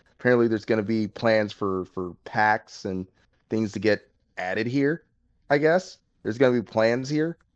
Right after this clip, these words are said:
'cause, um, well, let's, let's, Nintendo Life,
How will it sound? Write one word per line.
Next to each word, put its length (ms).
'cause, 300
um, 400
well, 100
let's, 220
let's, 300
Nintendo 720
Life, 400